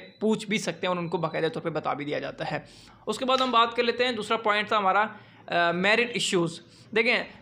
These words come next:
कुछ स्टूडेंट्स की जानिब से बहुत ज़्यादा मैसेज किए गए हैं कि सर हमारा एग्रीगेट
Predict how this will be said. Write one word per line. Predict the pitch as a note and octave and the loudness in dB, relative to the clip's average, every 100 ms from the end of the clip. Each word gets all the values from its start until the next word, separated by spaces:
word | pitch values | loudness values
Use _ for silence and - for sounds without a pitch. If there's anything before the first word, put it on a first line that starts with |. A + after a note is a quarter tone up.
| - | -2
कुछ | B3+ - | -2 -2
स्टूडेंट्स | A3+ B3 A#3+ | 2 2 2
की | A#3 | 2
जानिब | G#3+ A3+ | 4 4
से | A#3 | 2
बहुत | G#3+ G#3 | 2 2
ज़्यादा | F3+ F#3 | 4 4
मैसेज | G3 F3+ A3+ - | 4 2 0 0
किए | G3 | 0
गए | F#3 | 2
हैं | G#3 A3 | 0 0
कि | |
सर | A#3 A#3+ | 0 0
हमारा | G#3+ F3+ F#3+ G#3 - | 2 4 6 4 4
एग्रीगेट | F#3+ G#3+ G3 G3 G#3 G3+ | 2 2 2 2 2 0